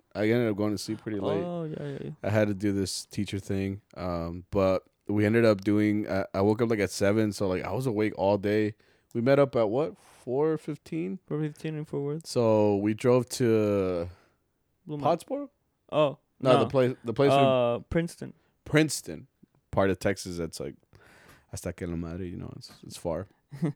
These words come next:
Speaker 2: You never heard of it for a reason. Like
Speaker 1: <laughs> Yeah.
Speaker 2: <laughs>
Speaker 1: And, uh, anyway, we went, we went over there. Uh,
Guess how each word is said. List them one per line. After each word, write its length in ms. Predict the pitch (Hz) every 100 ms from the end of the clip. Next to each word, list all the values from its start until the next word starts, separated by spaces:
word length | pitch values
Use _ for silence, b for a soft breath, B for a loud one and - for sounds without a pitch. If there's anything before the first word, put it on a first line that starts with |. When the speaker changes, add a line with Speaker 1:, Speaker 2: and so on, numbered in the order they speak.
| _ b _
Speaker 2:
You 80 | 143
never 180 | 151 135
heard 180 | 139 135
of 140 | 131
it 120 | 123
for 220 | - 127 110
a 40 |
reason. 360 | 117 127 135 147
Like 200 | 151 147 -
Speaker 1:
<laughs> 40 |
Yeah. 500 | 131 110 110 156 139 - - B
Speaker 2:
<laughs> 320 | B 156 - -
Speaker 1:
And, 320 | 110 107 107
uh, 160 | 104 101
anyway, 320 | 165 170 127
we 120 | 123
went, 300 | 120 131 131
we 100 | 120
went 180 | 120 131
over 220 | 139 151
there. 420 | 123 113 110 107 - _ -
Uh, 480 | 101 98 98 92